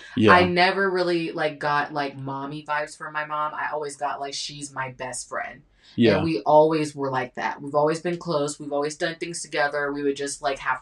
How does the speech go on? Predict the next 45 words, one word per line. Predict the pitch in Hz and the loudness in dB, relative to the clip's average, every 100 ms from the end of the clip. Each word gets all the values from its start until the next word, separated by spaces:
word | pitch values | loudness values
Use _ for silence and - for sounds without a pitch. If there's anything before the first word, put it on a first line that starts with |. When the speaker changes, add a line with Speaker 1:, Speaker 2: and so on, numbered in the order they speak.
| - | 4
Speaker 2:
fun. | 226 214 208 208 214 - - - | 6 6 4 2 -2 -12 -18 -8
She | - 190 | -2 0
would | 170 160 | 0 0
never | 165 160 | 0 -2
really, | 156 151 151 151 | -2 -2 0 0
like, | 143 - - | -2 -2 2
overparent | 196 226 233 - 226 220 | 2 4 0 0 0 0
me. | 226 226 | 0 -2
She | 214 | 0
would | 180 | 0
always | 160 165 | 2 0
say, | - 151 | -2 0
like, | 151 143 143 _ _ - | 2 0 -2 _ _ -4
"This | 170 185 | -2 -2
is | |
my | 180 165 | -2 -2
opinion, | 165 175 170 165 | -2 -4 -2 -2
but | 151 147 | -2 -2
you | 143 156 | -4 -4
do | 151 | -4
you," | 147 160 190 240 262 _ _ - | 0 2 4 2 -6 _ _ -6
you | 196 | 0
know? | 220 226 247 _ - - - | 2 2 -2 _ -20 -14 0
And | 190 196 | 2 4
Speaker 1:
Yeah. | 196 | 6
Speaker 2:
so | 175 165 | 6 6
that | 156 180 214 | 6 6 6
was | 277 | 0
kinda | 311 277 | -4 -4
how | 247 190 | 0 2
I | 147 160 | 4 2
grew | 165 - 98 | 2 0 4
Speaker 1:
My | 110 | 4
Speaker 2:
up. | 117 | 6
Speaker 1:
mom | 110 98 | 4 2
was | 95 | 0
the | 87 | -6
complete | 87 87 - 98 92 | -6 -8 -6 -4 -4
opposite. | 95 95 87 90 | -4 -6 -8 -6
She | - 101 | -2 0
was, | 101 - | 0 2
like, | 95 - _ _ _ _ - | -2 -2 _ _ _ _ -14
toxically | - 101 107 - 135 139 139 | -2 0 0 0 -2 0 0
maternal. | 131 135 135 135 139 143 131 - | 2 0 0 2 2 -2 -6 -8
Speaker 2:
Yeah. | 165 170 165 143 139 | 0 2 2 0 -2